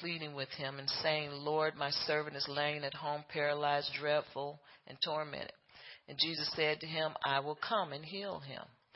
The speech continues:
And the centurion answered and said, 'Lord, I am not worthy that you should come under my roof, but only speak the word, and my servant shall be healed. For I also am a man under authority, having sol-, soldiers under me,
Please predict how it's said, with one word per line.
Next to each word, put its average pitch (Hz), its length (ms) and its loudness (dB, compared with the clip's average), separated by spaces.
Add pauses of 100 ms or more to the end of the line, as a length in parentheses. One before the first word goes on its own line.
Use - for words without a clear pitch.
(380)
And 151 80 -4
the 147 60 2
centurion 160 720 2
answered 156 400 2
and 147 120 -2 (120)
said, 160 220 4
'Lord, 160 400 4
I 160 60 6
am 151 160 4
not 151 260 4
worthy 165 580 2
that 147 160 4 (160)
you 160 80 -4
should 156 300 2
come 170 340 2
under 160 300 2
my 151 220 2
roof, 175 360 -4 (480)
but 156 120 6
only 170 240 4
speak 165 320 0
the 165 80 -6
word, 160 280 4
and 156 120 0
my 151 140 2
servant 147 420 2
shall 135 240 2
be 139 120 -12
healed. 143 460 -2 (400)
For 147 260 8
I 143 280 8
also 147 440 6
am 151 220 -2
a 147 40 0
man 147 300 0
under 147 240 -2
authority, 147 640 2
having 143 260 2
sol-, 151 440 4
soldiers 151 500 4
under 156 320 2
me, 156 320 -6